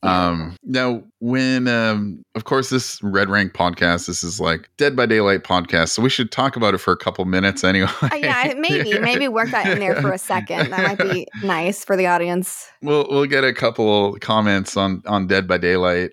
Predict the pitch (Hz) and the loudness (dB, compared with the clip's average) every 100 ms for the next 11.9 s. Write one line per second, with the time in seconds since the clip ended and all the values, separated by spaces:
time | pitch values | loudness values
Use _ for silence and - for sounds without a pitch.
0 | - 85 85 85 85 - 139 - 156 190 | -10 -12 -10 -10 -12 -4 -4 -2 -2 -2
1 | 202 175 - 143 131 175 269 208 123 90 | -4 -8 -2 -2 0 -2 -4 -2 0 0
2 | 85 82 78 76 73 76 82 - 92 87 | 0 2 0 0 -2 0 -2 0 -2 0
3 | 85 78 80 82 _ 92 90 87 - 80 | 0 0 -4 -6 _ -2 -2 -2 0 2
4 | 80 92 - 104 95 95 92 - 90 92 | 0 -4 -6 -4 0 2 2 2 2 0
5 | 85 85 82 277 277 277 453 - 262 247 | -2 -2 -2 0 0 0 -2 -4 -2 0
6 | 240 240 - - 190 196 262 381 370 269 | 0 -2 -10 -6 -2 0 0 0 0 0
7 | 269 233 226 254 330 254 220 233 220 214 | 2 0 0 -2 0 0 -2 -2 -4 -2
8 | 208 180 208 202 185 190 190 180 190 - | -2 -2 -4 -2 -4 -4 -2 -2 -2 -2
9 | 190 175 180 - 226 220 - - - 240 | -2 0 0 -2 0 0 -2 -12 -4 0
10 | 254 302 311 285 277 - - 185 185 185 | 2 2 2 0 -2 -6 -2 0 2 0
11 | 170 170 165 170 - 196 202 196 | -2 -2 -4 -4 -4 0 2 0